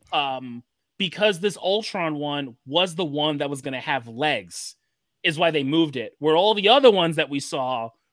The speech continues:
were just pockets in this universe. Oh, well, Z-, uh, Thanos is gonna wipe out this universe. Oh,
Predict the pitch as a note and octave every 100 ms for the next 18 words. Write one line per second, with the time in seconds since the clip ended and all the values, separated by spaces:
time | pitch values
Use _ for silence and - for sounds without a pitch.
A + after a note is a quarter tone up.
0 | - E3 C3+ D#3 C#3+ - - - _ _
1 | _ _ _ _ _ - F#3+ F#3 E3+ E3+
2 | D#3 E3 D#3+ D#3 D3+ - D3+ F3 - A#2+
3 | C3+ C3+ _ _ - - _ D3+ D#3 D3+
4 | D3+ - E3+ F#3 F3 E3+ E3+ F3 F3 E3+
5 | F3+ D#3+ D3+ C#3 C#3 - _ _ D#3 F3+